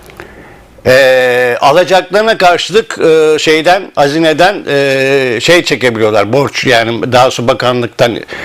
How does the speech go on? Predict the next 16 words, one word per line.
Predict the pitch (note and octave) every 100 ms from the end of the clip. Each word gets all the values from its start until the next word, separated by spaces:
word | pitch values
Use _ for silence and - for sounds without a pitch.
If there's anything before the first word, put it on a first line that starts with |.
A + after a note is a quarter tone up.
| -
borç | C3 D#3+
çekimi, | - A#2 C#3 F#3+ - - - - - - A3
o | F3+
borçlarının | F#3+ F#3 - F3+ F#3 F#3+
hepsinin | G#3+ G3+ - E3 G#3+ A3 - _ - - -
il, | D#3+ F3
gene, | E3+ G#3 A3
e, | G3 F3+ E3+ E3 D#3+
il | D#3+ E3+
ödeneklerinden, | D3+ E3+ E3 F3+ F3 F3 F3 E3+
yani | C#3+ D3
İller | D#3 F3+ F3+
Bankası'ndan | D#3+ C#3 C#3 - D3 C#3+
gelecek | F3+ C#3 C#3+ -
paradan | D#3 D3 G#3
kesilmesini | - F3+ - F#3 F3 F3+ F3+ - D3 F3 G#3+